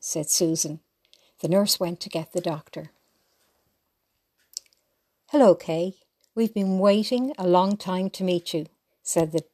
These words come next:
Doctor Murphy. As it would happen, he was also from Dublin.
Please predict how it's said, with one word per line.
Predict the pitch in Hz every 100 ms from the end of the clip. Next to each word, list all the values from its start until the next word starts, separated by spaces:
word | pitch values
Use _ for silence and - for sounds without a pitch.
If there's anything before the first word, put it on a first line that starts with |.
| -
Doctor | 170 - - 160
Murphy. | 165 156 - 151 - _ _ _ _
As | 208 190
it | 175
would | 185 165
happen, | 185 180 170 165 _ _ _
he | - 190
was | 170 165
also | 196 190 180 175
from | 165 170 170
Dublin. | 190 170 165